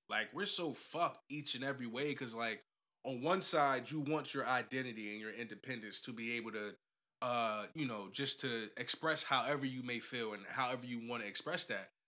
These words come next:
But on the other side, like, I constantly feel like, oh, I can't, you know, I gotta rap a certain way. I gotta talk a certain way because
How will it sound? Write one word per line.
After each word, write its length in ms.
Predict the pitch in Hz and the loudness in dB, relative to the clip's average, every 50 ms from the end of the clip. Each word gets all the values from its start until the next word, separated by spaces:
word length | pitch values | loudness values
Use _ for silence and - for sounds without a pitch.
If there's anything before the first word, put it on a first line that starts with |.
| _ _ _ - | _ _ _ -4
But 80 | 135 | -2
on 80 | 139 135 | 0 0
the 140 | 127 - - | 0 4 4
other 180 | 175 202 214 196 | 4 6 6 4
side, 420 | - - 156 139 131 131 123 120 | 4 6 4 4 4 4 2 2
like, 180 | 120 117 110 143 | 0 0 2 2
I 100 | 151 139 - - | 2 2 0 -4
constantly 480 | - - - 170 185 - - 165 160 147 | -2 0 4 6 6 6 6 2 0 -2
feel 220 | - - 156 143 | -2 0 0 0
like, 180 | 135 127 120 - - | 2 0 0 0 0
oh, 300 | 147 151 131 110 98 - _ _ _ _ _ - | 2 2 2 2 -2 -6 _ _ _ _ _ 0
I 80 | 123 | 0
can't, 360 | 127 - - 151 143 143 131 - | 2 2 2 4 4 4 2 0
you 120 | 151 143 | 0 0
know, 100 | 135 127 | 2 2
I 120 | 120 113 113 | 2 2 2
gotta 240 | 104 127 139 139 135 | 2 4 4 4 4
rap 280 | 123 147 156 147 143 | 6 8 8 8 6
a 40 | 139 | 4
certain 320 | - - 147 131 123 127 | 0 0 0 0 0 0
way. 160 | 123 127 117 110 | 2 2 2 2
I 80 | 117 | 2
gotta 220 | 120 139 135 127 123 | 4 2 2 2 2
talk 260 | - - 160 151 147 | 2 4 4 4 2
a 20 | |
certain 300 | 139 - 151 147 131 127 | 2 2 2 0 0 0
way 160 | 127 135 143 139 | 0 0 0 0
because 440 | 131 117 - 143 135 131 123 - | -2 -2 -2 -2 -2 0 -2 -2